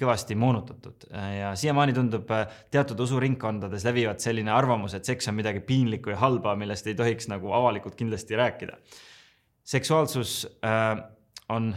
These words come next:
hea, sest Piiblis on palju kohti, mis seksuaalset armastust vägagi positiivses valguses ja üsna otse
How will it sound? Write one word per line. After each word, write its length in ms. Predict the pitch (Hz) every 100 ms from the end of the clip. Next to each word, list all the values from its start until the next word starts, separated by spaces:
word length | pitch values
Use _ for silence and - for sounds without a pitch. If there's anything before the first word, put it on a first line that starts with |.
| -
hea, 220 | 131 107 80 - _
sest 200 | - 104
Piiblis 300 | - 151 131 113
on 140 | 107
palju 240 | 143 165 139
kohti, 340 | 143 120 110
mis 280 | 110 101 - -
seksuaalset 560 | 113 107 131 127 104
armastust 500 | 120 127 104 - 98
vägagi 340 | 123 127 107 98
positiivses 640 | - 135 123 101 92 92
valguses 520 | 120 113 90 90 90
ja 220 | 101 98 95 - _ -
üsna 240 | 107 113
otse 320 | 123 - 101